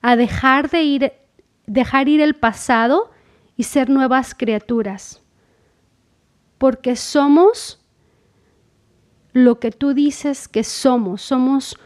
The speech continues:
unas hijas de Dios y el amor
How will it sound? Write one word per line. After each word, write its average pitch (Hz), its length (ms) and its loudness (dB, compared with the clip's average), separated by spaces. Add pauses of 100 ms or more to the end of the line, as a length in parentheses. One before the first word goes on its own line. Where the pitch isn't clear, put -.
(360)
unas 262 380 2
hijas 247 380 -4
de 220 140 0
Dios 269 680 -2 (300)
y 254 200 4
el 240 160 4
amor 220 600 4